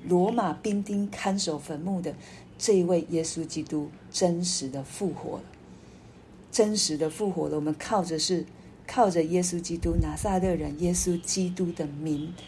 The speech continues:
做这一件事情。对，这是给我们一个提醒：我们在为人祷告，我们在做事，我们是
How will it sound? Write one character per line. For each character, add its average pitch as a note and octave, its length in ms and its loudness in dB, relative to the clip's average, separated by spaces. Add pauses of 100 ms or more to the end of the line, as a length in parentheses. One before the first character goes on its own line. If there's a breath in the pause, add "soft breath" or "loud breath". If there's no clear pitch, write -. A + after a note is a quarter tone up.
(120)
做 F3+ 380 2
这 F#3+ 180 -2
一 D3+ 140 -6
件 D#3+ 260 -6
事 - 180 0
情。 - 240 -6 (520 loud breath)
对， C4+ 120 2
这 C4 160 2
是 B3 140 0
给 F#3+ 160 4
我 G3 160 4
们 D#3+ 240 -2
一 E3+ 80 -2
个 F3 240 -4 (260)
提 E3 200 -4
醒： E3+ 360 0 (320 loud breath)
我 E3+ 80 -4
们 E3+ 160 0
在 G3 200 0
为 G3+ 200 2
人 D#3+ 240 -2
祷 D3+ 240 -8
告， E3 280 -2 (160 loud breath)
我 E3+ 100 -4
们 E3 160 0
在 G3+ 200 -2
做 G#3+ 340 0
事， F3+ 360 2 (160 loud breath)
我 F3+ 80 0
们 E3 140 0
是 G#3 140 -2